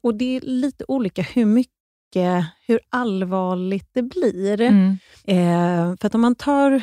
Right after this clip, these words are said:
Speaker 1: eh, trisomi tjugoett, Downs syndrom, då, så, eh, generellt så, eh, har de barnen ofta en, liksom, en intellektuell funktionsnedsättning. Det vill säga att de kan ha vissa, eller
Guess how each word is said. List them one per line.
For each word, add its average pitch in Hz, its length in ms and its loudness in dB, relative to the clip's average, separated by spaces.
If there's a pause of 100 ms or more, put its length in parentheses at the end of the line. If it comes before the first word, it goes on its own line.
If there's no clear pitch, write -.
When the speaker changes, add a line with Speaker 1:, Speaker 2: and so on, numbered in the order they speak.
(220)
Speaker 1:
eh, 202 340 -2
trisomi 185 320 -4
tjugoett, - 340 -10
Downs 175 220 -4
syndrom, 202 600 -4
då, - 180 -10
så, 202 380 -2 (140)
eh, 190 460 -2 (100)
generellt 240 500 0
så, 175 420 -4 (340)
eh, 175 340 -4 (220)
har 233 640 -2 (160)
de 170 260 -2
barnen 185 560 -4 (600)
ofta - 500 -4
en, 190 320 0 (180)
liksom, 165 440 -12
en 185 180 -6
intellektuell 185 680 -4
funktionsnedsättning. 185 1080 -6
Det 175 80 -8
vill 175 60 -10
säga 175 240 -6
att 165 120 -10 (280)
de 180 460 -2 (140)
kan 220 180 2
ha 180 140 -6
vissa, 170 720 -4
eller 208 200 0